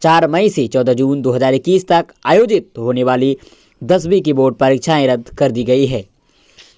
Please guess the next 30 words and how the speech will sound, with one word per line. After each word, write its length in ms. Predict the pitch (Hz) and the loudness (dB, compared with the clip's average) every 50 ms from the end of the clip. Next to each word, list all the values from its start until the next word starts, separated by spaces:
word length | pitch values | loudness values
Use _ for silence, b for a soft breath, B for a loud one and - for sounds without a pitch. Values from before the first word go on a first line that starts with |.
| b b - | b b -2
कक्षा 300 | 165 160 - - 190 180 | -2 -2 0 0 0 2
दसवीं 320 | 156 165 - - 165 165 | 2 0 -2 0 -2 0
बोर्ड 220 | 151 156 160 156 - _ _ _ | 2 2 0 0 -2 _ _ _
के 100 | - 147 | -2 -2
परिणाम 520 | 139 - 151 147 151 156 165 160 147 123 113 | 0 2 2 2 2 2 2 2 0 0 -2
बोर्ड 220 | 123 135 139 131 | 0 0 0 2
द्वारा 220 | 135 139 139 139 139 | 2 2 2 2 0
विकसित 340 | 135 143 - - 165 139 | 0 -2 -2 -2 -4 -4
किए 180 | - - 135 127 | -4 -6 -4 -2
जाने 260 | - 135 135 139 139 | 0 0 0 0 0
वाले 240 | 135 135 131 135 131 - | 0 0 0 0 0 0
एक 180 | 139 135 - | -2 -2 0
ऑब्जेक्टिव 560 | 135 131 123 127 151 147 - - 214 185 - - b b b b b b b b - | -2 -2 0 0 0 0 0 2 0 0 0 -2 b b b b b b b b -2
क्राइटेरिया 540 | 139 139 139 - - 139 147 151 160 170 160 | 0 0 0 0 -2 0 0 2 2 2 0
के 120 | - 151 | 0 -2
आधार 320 | 131 123 117 127 135 131 | -2 -2 -2 -2 -2 -2
पर 220 | 123 - 131 120 123 | -2 -2 -4 -4 -4
तैयार 360 | - - 135 135 131 123 117 | -4 -2 0 0 0 -2 -2
किए 160 | 113 131 127 | -2 -4 -2
जाएंगे।" 440 | 117 143 143 147 147 139 123 104 - _ _ _ _ _ _ _ _ _ _ _ _ _ _ _ _ _ b b b b b b b | 0 2 2 2 0 -2 -6 -8 -12 _ _ _ _ _ _ _ _ _ _ _ _ _ _ _ _ _ b b b b b b b
शिक्षा 320 | b - 160 - - 160 147 | b -2 -2 0 2 0 0
मंत्री 300 | 147 147 143 139 165 165 | 0 0 0 0 0 2
ने 80 | 160 | 2
आगे 220 | 143 135 131 139 135 | 2 2 2 2 2
कहा, 320 | 139 139 135 139 143 147 | 2 2 2 2 2 2
"कोई 280 | 143 - 180 190 196 202 | 0 0 0 0 0 0
भी 100 | 175 196 | -2 -2
उम्मीदवार 500 | 156 147 143 139 127 131 139 139 139 127 | -2 0 0 0 2 2 2 2 2 0
जो 120 | 151 156 | 0 -2
इस 180 | 147 - - | -2 -4 -6